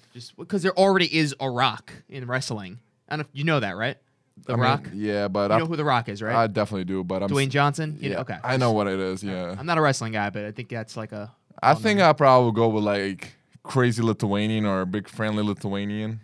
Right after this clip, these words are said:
Speaker 2: I don't know.
Speaker 1: Big fr-, the big friendly teddy bear Lithuanian? What do you
Speaker 2: I would cut the teddy bear off,
Speaker 1: Cut
Speaker 2: though.
Speaker 1: the, all right.
Speaker 2: But, uh,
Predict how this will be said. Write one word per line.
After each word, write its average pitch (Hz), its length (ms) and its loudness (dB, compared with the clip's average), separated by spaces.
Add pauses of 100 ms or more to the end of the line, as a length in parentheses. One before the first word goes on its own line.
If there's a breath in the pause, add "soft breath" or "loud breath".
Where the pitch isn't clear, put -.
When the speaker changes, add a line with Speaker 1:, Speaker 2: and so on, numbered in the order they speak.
Speaker 2:
I 113 120 -6
don't 107 120 -4
know. 98 320 -6
Speaker 1:
Big 143 200 -6
fr-, 147 200 -8
the 123 120 -8
big 120 260 -2
friendly 131 400 -4
teddy 120 300 -6
bear 123 200 -6
Lithuanian? 120 520 -8
What 127 80 -10
do 131 60 -14
you - 80 -14
Speaker 2:
I 127 340 4
would 131 220 2
cut - 220 -4
the 92 120 -4
teddy 85 300 -6
bear 73 220 -10
off, 71 220 -12
Speaker 1:
Cut 123 120 -6
Speaker 2:
though. 87 180 -10
Speaker 1:
the, - 100 -10
all 107 80 -4
right. 95 200 -12 (200)
Speaker 2:
But, 101 220 -2
uh, 98 260 2